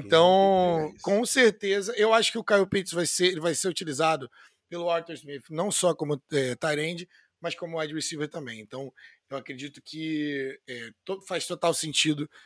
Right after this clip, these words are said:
Speaker 1: prestar atenção nesse, nesse prospecto.
Speaker 2: Duas perguntas, então, bate pronto. Passa Evan Ingram em dois mil e dezessete, mais de setecentas e vinte e duas jardas?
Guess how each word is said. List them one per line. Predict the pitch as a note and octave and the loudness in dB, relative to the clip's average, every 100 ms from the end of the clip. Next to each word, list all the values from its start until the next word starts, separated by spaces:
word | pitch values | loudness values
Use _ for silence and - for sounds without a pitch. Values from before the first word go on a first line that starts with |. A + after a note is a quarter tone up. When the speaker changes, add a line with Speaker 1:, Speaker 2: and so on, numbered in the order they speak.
| _ - | _ -8
Speaker 1:
prestar | D3 C#3 | -6 -4
atenção | D#3 D3 C#3+ - D3 | -6 -8 -10 -8 -8
nesse, | C#3+ C#3+ - D3 C#3+ C#3 B2 A#2 _ _ _ _ | -8 -8 -6 -6 -6 -6 -10 -16 _ _ _ _
nesse | C#3 C#3 - | -6 -4 -2
prospecto. | D3+ - - - - - | -4 -6 -10 -14 -20 -18
Speaker 2:
Duas | C3 B2 F3 E3+ | -8 0 0 0
perguntas, | D#3+ D#3+ E3 | -6 -6 -6
então, | D3+ D3 D3+ | -10 -8 -4
bate | D#3 D#3 | -4 -4
pronto. | D#3 C#3 C3+ A#2+ - _ - | -6 -4 -4 -8 -14 _ -2
Passa | D3+ F#3+ - F3 | 0 0 -2 -4
Evan | E3+ D#3 D3+ | -2 -2 -2
Ingram | D#3+ D#3 | -2 -4
em | D3+ | -4
dois | C#3 | -6
mil | C3 | -6
e | C#3 | -6
dezessete, | B2+ B2 D#3 D#3+ - | -8 -6 -6 -8 -12
mais | A#2 C3 D3 | -8 -8 -8
de | - | -10
setecentas | C#3+ C3 C#3 C3 A#2+ | -12 -10 -12 -10 -12
e | A#2 | -10
vinte | B2+ | -12
e | A#2+ | -10
duas | A#2+ | -10
jardas? | A#2 C#3+ D#3+ D3 | -6 -8 -8 -12